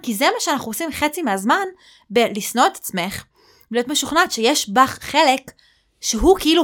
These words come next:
הכי אותנטי, שרק רוצה להרוס לך.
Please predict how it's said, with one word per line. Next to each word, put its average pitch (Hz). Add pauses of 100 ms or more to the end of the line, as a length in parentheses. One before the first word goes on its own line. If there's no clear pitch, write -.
הכי 269 (100)
אותנטי, 233 (840)
שרק -
רוצה 311
להרוס 233
לך. -